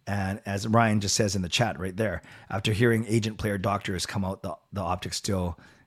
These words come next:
kind of suck. Nice to see you, Ryan. And that's the, I guess that's the other side, is that others saying, "Oh no, we don't know more than the doctors. We don't know Mikheyev more than Mikheyev. They must have had a discussion. They would never trot him out there if he was not good to go."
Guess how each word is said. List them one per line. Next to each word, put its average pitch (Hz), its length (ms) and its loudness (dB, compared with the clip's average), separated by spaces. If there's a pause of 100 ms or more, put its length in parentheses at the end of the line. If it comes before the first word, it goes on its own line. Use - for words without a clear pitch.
(140)
kind 85 280 -2
of 80 100 -6
suck. 92 280 0
Nice 110 140 0
to 90 60 -6
see - 120 -2
you, 104 100 2
Ryan. 80 320 -2 (680)
And 139 200 8
that's 170 180 6
the, 160 340 4 (200)
I 131 80 4
guess 135 140 6
that's 143 120 6
the 151 80 8
other 180 140 10
side, 101 400 4
is 117 140 2
that 120 140 6
others 151 240 6
saying, 139 140 2
"Oh 208 200 6
no, 190 400 6
we 139 200 2
don't 202 180 4
know 165 120 4
more 156 180 8
than 143 120 -2
the 131 80 2
doctors. 147 460 4
We 160 120 8
don't 214 160 8
know 160 100 6
Mikheyev 143 580 6 (240)
more 147 200 8
than 139 100 2
Mikheyev. 147 480 6 (200)
They 170 120 8
must 180 200 2
have 156 100 8
had 143 160 8
a 135 40 2
discussion. 123 380 0
They 151 120 10
would 160 120 6
never 160 220 4
trot 139 260 6
him 127 80 4
out 131 160 2
there 120 160 2
if 127 220 -4
he 123 80 4
was 110 320 2
not 107 360 0 (240)
good 92 200 -4
to 113 80 0
go." 147 300 4